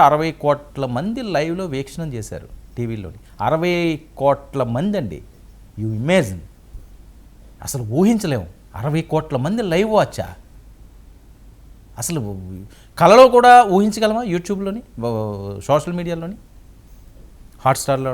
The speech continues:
వాటిల్లోని, Jio-లోని అరవై, అరవై కోట్ల మంది Jio Hotstar-లో వాచ్ చేశారు అంటే ఇంక YouTube-లో అయితే విపరీతం ట్రెండింగ్లన్నీ ఇంక అవే. ఈ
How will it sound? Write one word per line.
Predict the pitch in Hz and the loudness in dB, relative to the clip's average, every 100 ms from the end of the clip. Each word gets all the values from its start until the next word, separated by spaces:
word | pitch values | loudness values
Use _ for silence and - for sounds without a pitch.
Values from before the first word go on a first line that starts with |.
| 120 | -6
వాటిల్లోని, | 107 120 110 127 - - - 101 | -6 -8 -10 -12 -16 -20 -12 -8
Jio-లోని | 120 117 139 - - - 113 | -6 -6 -12 -18 -20 -8 -2
అరవై, | 131 160 170 - 113 | -2 -2 -4 -4 -2
అరవై | 156 165 170 170 165 165 156 | 0 0 0 2 0 -2 -4
కోట్ల | 147 147 147 147 139 151 | -2 -2 -4 -6 -4 -4
మంది | 208 214 | -6 -8
Jio | 170 175 165 | -4 -2 2
Hotstar-లో | 151 147 - 151 151 151 220 - - 104 | 0 -2 -6 -6 -4 -10 -12 -16 -8 0
వాచ్ | 131 139 | 0 0
చేశారు | 143 131 143 131 117 | -8 -6 -6 -6 -8
అంటే | 101 151 - 160 | -10 -14 -10 -4
ఇంక | 180 156 | 0 4
YouTube-లో | 175 202 220 214 208 214 | 4 4 2 0 4 2
అయితే | 196 226 156 | 2 -2 -4
విపరీతం | 135 - 208 226 208 170 | 0 6 8 8 4 2
ట్రెండింగ్లన్నీ | 156 175 202 190 196 208 | 2 0 -4 -4 -4 0
ఇంక | 175 | 2
అవే. | 170 143 - - | 2 0 -4 -8
ఈ | 156 | -2